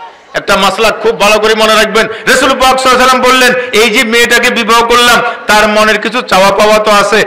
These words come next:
সেই দিকে তো লক্ষ্য রাখতে হবে। আমি তো শুধু রাসূল না, আমি তো তার স্বামী।"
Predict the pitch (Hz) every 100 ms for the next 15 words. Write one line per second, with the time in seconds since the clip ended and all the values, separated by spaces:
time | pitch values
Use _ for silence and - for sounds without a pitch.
0 | - - 175 185 202 220 226 247 233 220
1 | - 226 220 226 214 208 208 - - 196
2 | 220 220 233 208 208 202 208 254 247 190
3 | - 208 220 233 - 214 - 175 170